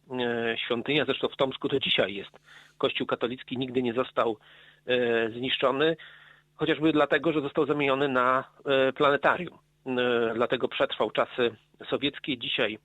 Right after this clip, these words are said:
jest ponownie kościołem katolickim. I to jest tak, że tam, gdzie jest kościół katolicki,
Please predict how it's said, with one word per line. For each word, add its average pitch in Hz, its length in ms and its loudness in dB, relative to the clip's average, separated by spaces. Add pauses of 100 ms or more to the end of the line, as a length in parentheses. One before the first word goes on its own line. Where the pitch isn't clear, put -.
(180)
jest 120 220 -4
ponownie 127 380 0
kościołem 123 400 -4
katolickim. 127 680 -6 (640)
I 180 220 -4
to 190 120 -2
jest 170 200 -2
tak, 170 280 0
że 156 340 0
tam, 185 180 2
gdzie 156 100 -2
jest 147 120 -2
kościół - 260 -4
katolicki, 170 680 -4